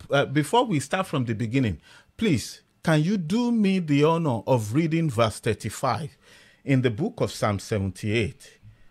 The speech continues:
Let's go. Let's see how God also was outlining everything. Psalm seventy-eight, the book of Psalm,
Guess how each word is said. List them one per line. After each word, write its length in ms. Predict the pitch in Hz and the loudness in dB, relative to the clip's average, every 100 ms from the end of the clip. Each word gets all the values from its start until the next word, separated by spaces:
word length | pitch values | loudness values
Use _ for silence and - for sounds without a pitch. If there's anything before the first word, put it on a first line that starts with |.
| _ _ - | _ _ -4
Let's 220 | 160 180 | -2 -2
go. 400 | - 151 104 - - - | 0 2 2 -4 -16 -4
Let's 220 | 208 233 | -2 -2
see 420 | - 208 175 180 - - | -4 0 0 -2 -8 -8
how 180 | 170 190 | 0 0
God 300 | 180 165 180 | 0 2 2
also 320 | 170 165 175 | 4 2 0
was 260 | 160 156 - | -2 -2 -2
outlining 840 | 127 113 131 135 175 185 190 180 139 | 0 0 0 0 2 2 2 2 2
everything. 720 | 170 147 117 - - 95 78 - - - | 2 2 -2 -2 -4 -4 -4 -10 -20 -20
Psalm 380 | - - 131 117 | -16 0 2 2
seventy-eight, 880 | - 123 107 104 - 113 107 85 - - - - - | 0 -2 0 -2 -2 0 0 -2 -12 -20 -20 -20 -6
the 80 | 107 | -4
book 280 | 101 117 120 | -2 -2 -4
of 80 | |
Psalm, 480 | - - 175 98 85 | -4 -2 -2 -2 -6